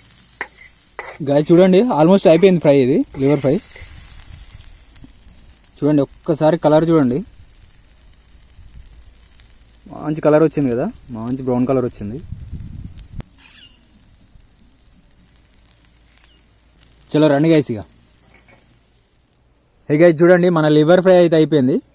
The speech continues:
చూడండి మంచి రెసిపీ అయి-, ఇదైతే మంచి రెసిపీ, మీరు తప్పకుండా ట్రై చేయండి. పీసులు చూడండి ఒక్కసారి ఎట్లున్నాయో, ఎక్సలెంట్ అంటే ఎక్సలెంట్ టేస్ట్ ఉంటుంది. పెద్దగా, ఆ, టైమ్ కూడా ఏం పట్టదు, పది అంటే పది నిమిషాలలో రెడీ అయిపోతుంది.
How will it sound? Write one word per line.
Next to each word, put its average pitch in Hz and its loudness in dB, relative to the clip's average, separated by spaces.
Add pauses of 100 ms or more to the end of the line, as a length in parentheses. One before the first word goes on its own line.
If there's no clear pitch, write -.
(1600)
చూడండి 165 0
మంచి 175 -2
రెసిపీ 185 4
అయి-, 165 2
ఇదైతే 160 2
మంచి 170 0
రెసిపీ, 175 0 (220)
మీరు 151 -6
తప్పకుండా 208 0
ట్రై 175 4
చేయండి. 156 0
పీసులు 185 4
చూడండి 165 2
ఒక్కసారి 151 -2
ఎట్లున్నాయో, 151 -4 (2250)
ఎక్సలెంట్ - -2
అంటే 170 0
ఎక్సలెంట్ 170 0
టేస్ట్ 160 -2
ఉంటుంది. 143 -2
పెద్దగా, 160 0 (500)
ఆ, 135 -2
టైమ్ 147 0
కూడా 180 4
ఏం 165 2
పట్టదు, 151 0 (100)
పది 160 2
అంటే 165 2
పది 156 0
నిమిషాలలో 165 2
రెడీ 147 0
అయిపోతుంది. 139 -2